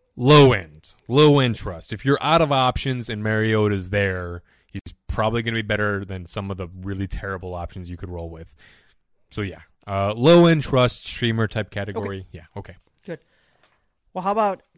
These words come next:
Speaker 2: Gio, the Giant Slayer? Giovanni Bernard destroyed the invincible Steelers defense last week with twenty-two point two points, good enough to finish as the R B six on the week.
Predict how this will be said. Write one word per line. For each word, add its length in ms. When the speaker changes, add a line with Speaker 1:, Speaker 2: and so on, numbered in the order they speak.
Speaker 2:
Gio, 640
the 100
Giant 640
Slayer? 580
Giovanni 460
Bernard 680
destroyed 760
the 80
invincible 540
Steelers 640
defense 480
last 220
week 100
with 120
twenty-two 500
point 240
two 180
points, 320
good 160
enough 160
to 80
finish 280
as 160
the 100
R 180
B 140
six 340
on 80
the 60
week. 260